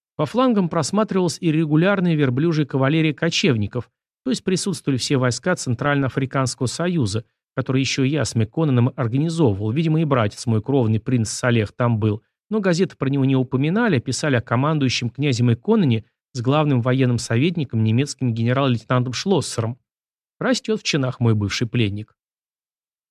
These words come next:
Вот такую армию изволил лицезреть британский генерал Китченер. И что же сделал старый вояка?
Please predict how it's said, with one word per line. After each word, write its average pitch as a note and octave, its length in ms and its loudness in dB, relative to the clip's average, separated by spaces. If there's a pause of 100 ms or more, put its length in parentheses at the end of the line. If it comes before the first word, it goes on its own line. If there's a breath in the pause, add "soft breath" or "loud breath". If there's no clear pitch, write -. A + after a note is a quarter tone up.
(200)
Вот C4 160 -2
такую F#3+ 300 2
армию G3 300 4
изволил D#3 340 0
лицезреть B2+ 520 0
британский C3+ 540 0
генерал A2 420 0
Китченер. - 560 -4 (600)
И C#3 60 -6
что C#3+ 160 0
же A#2 100 4
сделал A2+ 320 0
старый G#2+ 340 0
вояка? G#2 520 0